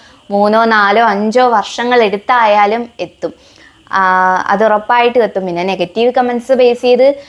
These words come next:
നമ്മളിപ്പോൾ ഏത് കാര്യത്തിൽ ഇറങ്ങിയാലും നെഗറ്റീവ് കമന്റ്സും പോസിറ്റീവ് കമന്റ്സും ഉറപ്പായിട്ടും ഉണ്ടാകും. അത് എല്ലാം കാര്യമായിട്ട് എടുത്തിട്ടും കാര്യമില്ല. ചിലത് കാണുമ്പോൾ, ഉം, ചിലത് റിയാക്ട് ചെയ്യും, പക്ഷെ ചിലത്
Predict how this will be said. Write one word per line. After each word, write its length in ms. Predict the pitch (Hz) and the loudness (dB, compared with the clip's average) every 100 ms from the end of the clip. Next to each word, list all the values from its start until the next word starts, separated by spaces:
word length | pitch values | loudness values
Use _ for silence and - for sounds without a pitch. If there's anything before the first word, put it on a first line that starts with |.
| - _ - | -20 _ -12
നമ്മളിപ്പോൾ 600 | 190 170 175 214 240 233 | -10 -6 -4 -2 0 2
ഏത് 320 | 214 196 233 | 2 2 2
കാര്യത്തിൽ 460 | 254 233 240 254 247 | 4 2 0 0 0
ഇറങ്ങിയാലും 480 | 233 233 240 240 | 0 -2 -2 -2
നെഗറ്റീവ് 380 | 247 240 240 240 | -2 -4 -4 -2
കമന്റ്സും 440 | 233 226 220 240 240 | -2 -4 -4 -4 0
പോസിറ്റീവ് 480 | 233 220 214 247 | 0 -2 -2 0
കമന്റ്സും 540 | 233 220 214 208 233 240 - - - - | 0 -2 -4 -2 -2 -4 -10 -20 -20 -4
ഉറപ്പായിട്ടും 640 | 220 233 233 269 254 247 | 0 0 0 0 0 0
ഉണ്ടാകും. 420 | 214 190 190 185 | -2 -2 -2 -2
അത് 160 | 185 185 | -2 0
എല്ലാം 340 | 220 214 214 | 0 2 0
കാര്യമായിട്ട് 640 | 226 233 220 226 233 233 247 | 0 0 0 0 -2 0 0
എടുത്തിട്ടും 460 | 240 240 240 262 | 0 -4 -4 -2
കാര്യമില്ല. 600 | 254 240 233 233 208 190 185 - _ _ _ - | 0 0 0 0 0 0 -2 -10 _ _ _ -4
ചിലത് 400 | 240 247 359 427 339 | 0 2 2 0 -2
കാണുമ്പോൾ, 600 | 247 226 214 349 - - _ _ _ 240 | -2 -2 -2 -2 -4 -18 _ _ _ -12
ഉം, 60 | 240 _ _ - | -12 _ _ -2
ചിലത് 340 | 277 294 392 | 2 2 2
റിയാക്ട് 380 | 359 277 262 - | 0 2 0 -4
ചെയ്യും, 260 | 269 240 254 | -6 -4 -4
പക്ഷെ 260 | 269 - | -6 -4
ചിലത് 460 | 294 285 247 262 539 | -2 2 2 0 -4